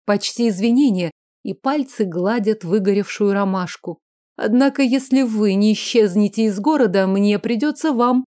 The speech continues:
помочь. Кузен не откажет мне в небольшой... Хм, услуге. Я ведь не прошу ничего незаконного. Ваша биография, милая,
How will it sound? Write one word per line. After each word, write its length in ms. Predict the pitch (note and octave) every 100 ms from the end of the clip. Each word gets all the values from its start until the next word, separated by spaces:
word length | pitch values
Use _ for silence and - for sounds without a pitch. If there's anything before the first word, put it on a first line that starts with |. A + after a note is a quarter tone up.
| _
помочь. 600 | D4+ C#4+ A#3 G3 F3+ - - _ _ _
Кузен 440 | - C#4+ C4 C4+ B3+
не 100 | A#3+
откажет 680 | A#3+ - G3+ F3+ E3 F3 E3
мне 420 | F#3 F#3 F#3 F#3
в 120 | E3
небольшой... 800 | F3+ F3 F#3 F3 - G3 F#3 F3+ _ _ _ _ _ -
Хм, 440 | G#3 F3 E3 F#3
услуге. 880 | F#3 A3+ A3 - B3 G3+ F3 D#3 E3+ - _ _ -
Я 220 | A3 G#3
ведь 340 | G#3 A3+ -
не 180 | B3 B3+
прошу 480 | B3+ C4+ C4 - F4
ничего 460 | A#3 G3 A3+ A3 D#4
незаконного. 840 | D#4+ E4 D#4 C#4+ F3 F3 E3 E3 _ _
Ваша 400 | - F3 G3 -
биография, 840 | F3+ G3 F#3+ G3+ D4+ D#4 - D#3+ D3+ -
милая, 680 | G#3+ G#3 G3+ F3 E3+ E3